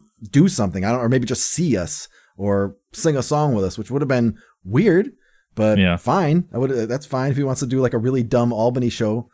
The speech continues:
Speaker 1: to play six of
Speaker 2: <laughs>
Speaker 1: his old songs with people he doesn't know. I don't know how that was gonna go, but I was, I was dying to find out. I was there for it. And, uh, I think the word on the street is that he may have thought we were clowning on him,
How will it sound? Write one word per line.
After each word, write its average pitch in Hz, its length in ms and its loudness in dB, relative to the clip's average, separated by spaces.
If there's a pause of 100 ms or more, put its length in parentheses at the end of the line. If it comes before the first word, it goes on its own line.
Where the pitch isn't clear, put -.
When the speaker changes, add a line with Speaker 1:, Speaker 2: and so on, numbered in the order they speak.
(260)
Speaker 1:
to 110 80 -4
play 107 240 0
six - 380 0
of 135 120 4
Speaker 2:
<laughs> 135 60 2
Speaker 1:
his 127 100 2
old 120 220 0
songs 117 500 -2
with 104 280 -4
people 117 220 -2
he 120 60 2
doesn't 110 280 0
know. 113 300 -2 (600)
I 110 120 2
don't 127 100 2
know 123 60 2
how 127 100 6
that 120 80 6
was 110 100 -2
gonna 117 160 0
go, 123 200 4
but 120 120 2
I 104 80 2
was, 95 140 0 (160)
I 98 60 0
was 98 100 -2
dying 113 240 2
to 113 60 0
find 120 260 0
out. 135 260 0
I 95 60 -2
was 95 120 -2
there 117 160 0
for 95 260 -2
it. 107 80 -6 (720)
And, 107 260 2
uh, 104 360 2
I 110 80 2
think - 180 -6
the 139 80 0
word 147 280 4
on 143 100 2
the 120 40 -2
street 156 500 0
is 113 180 0
that 110 220 2 (680)
he 151 200 2
may 139 140 2
have 127 120 4
thought 123 240 0
we 117 100 2
were 104 80 0
clowning 120 420 2
on 82 160 -6
him, 69 260 -12